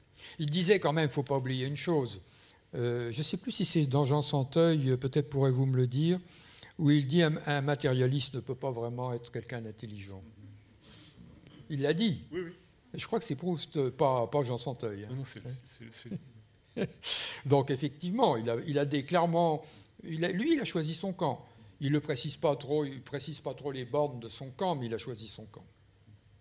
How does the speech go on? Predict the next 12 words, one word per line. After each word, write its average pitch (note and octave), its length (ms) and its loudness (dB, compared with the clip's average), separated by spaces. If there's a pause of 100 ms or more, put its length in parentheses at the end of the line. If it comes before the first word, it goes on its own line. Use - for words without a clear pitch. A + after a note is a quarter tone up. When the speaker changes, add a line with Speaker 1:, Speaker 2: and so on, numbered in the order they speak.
(2000)
Speaker 1:
Et C#3 220 -6
donc, D#3+ 380 -2
euh, D3+ 160 4
pour D#3+ 220 -2
finir, G3+ 440 0
eh D#3 60 6
bien, C#3+ 340 0 (540)
euh, A#2+ 1800 -2 (2500)
il F3+ 160 -6
brasse E3+ 560 4
donc, C#3 400 0
euh, B2 420 0